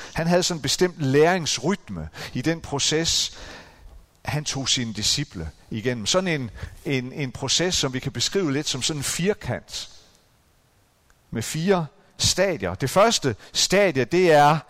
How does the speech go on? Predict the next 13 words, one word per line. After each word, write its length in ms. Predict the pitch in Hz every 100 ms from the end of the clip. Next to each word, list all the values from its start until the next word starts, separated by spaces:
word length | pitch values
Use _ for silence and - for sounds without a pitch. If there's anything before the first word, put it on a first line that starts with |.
| - - _ _ - - _ _ _ _ _ 143
at 140 | 127
Jesus 300 | 165 - 139
siger 360 | - - 143 151
til 180 | 131
sine 180 | 123 123
disciple, 480 | 104 - 135 110 87 - _ _ _ _ _ -
"Jeg 320 | 120 135 170
gør 260 | 151 135
det, 180 | 151 135 - - - - - _ _ -
og 140 | - -
du 120 | 127
ser 260 | - 95
på." 260 | 78 98